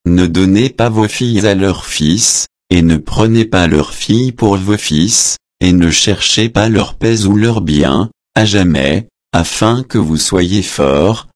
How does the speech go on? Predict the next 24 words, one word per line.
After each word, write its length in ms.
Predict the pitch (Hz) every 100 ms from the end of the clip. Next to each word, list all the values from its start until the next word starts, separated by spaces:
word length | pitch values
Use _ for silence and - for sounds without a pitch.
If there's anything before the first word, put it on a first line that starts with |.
| _ -
et 140 | 82
que 120 | -
vous 240 | 78 73 87
mangiez 480 | 95 107 107 117 131
les 160 | 101
biens, 500 | 76 71 67 71 110 - _ -
note, 540 | 82 80 - - - _ _ _
littéralement, 1040 | - 76 92 131 117 107 82 71 69 71 110 _ _
le 260 | 82 80 82
bon 280 | 73 71 73 _ _ _ _ _ _ _ _ _ _
du 240 | 80 76 76
pays, 500 | 73 76 71 71 - - _ 87
et 100 | 78
que 120 | 87
vous 160 | 78
les 160 | 80 78
laissiez 560 | 82 110 - 117 123 104
en 100 | 90
possession 760 | 107 101 - 95 - 113 113
à 120 | 110
vos 180 | 95 104
fils 380 | 107 127 123 -
à 80 | -
toujours. 720 | - 113 95 82 73 64